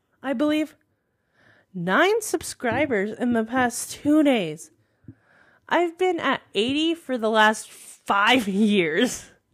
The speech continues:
I've been at eighty subscribers. It's been hard to grow my channel. And like I said, it's probably from not being consistent, but those shorts really help the growth of my channel.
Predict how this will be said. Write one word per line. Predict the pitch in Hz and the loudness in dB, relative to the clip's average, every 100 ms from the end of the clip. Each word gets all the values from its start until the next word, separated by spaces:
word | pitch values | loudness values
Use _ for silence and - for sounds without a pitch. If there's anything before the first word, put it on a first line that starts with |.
| _ _ _ _ _ _ _ | _ _ _ _ _ _ _
I've | - 226 214 | -6 -6 0
been | 240 | 0
at | 214 - | 0 0
eighty | 208 220 | -4 -2
subscribers. | 214 220 - 196 185 175 175 | -8 -14 -6 -4 -4 -8 -6
It's | 226 - | -8 -4
been | 277 | -6
hard | 247 - 233 226 | -6 -8 -2 -2
to | 220 214 | -2 -6
grow | 190 180 | -6 -10
my | 180 | -12
channel. | 175 - 165 170 175 - - _ _ _ - _ _ - - | -14 -14 -14 -14 -16 -20 -20 _ _ _ -20 _ _ -20 -8
And | 233 | -6
like | 240 269 254 | -2 -2 -4
I | |
said, | 247 240 | -4 -6
it's | 214 - | -6 -4
probably | 233 262 277 | -2 0 -4
from | 240 | -4
not | 202 190 - | -4 -4 -2
being | 240 | -6
consistent, | 220 175 - 208 - 302 - | -4 -8 -6 -8 -4 -6 -6
but | 208 202 | -10 -6
those | 269 339 | -6 -6
shorts | 339 254 - 294 - | -8 -4 -2 -2 -8
really | 190 208 247 | -8 -6 -6
help | 240 - 190 214 - _ _ _ _ _ | -8 -8 -6 -6 -10 _ _ _ _ _
the | 208 | -12
growth | 202 202 196 269 | -8 -6 -6 -8
of | |
my | 262 214 | -10 -10
channel. | - 175 233 440 - | -6 -4 -2 -4 -10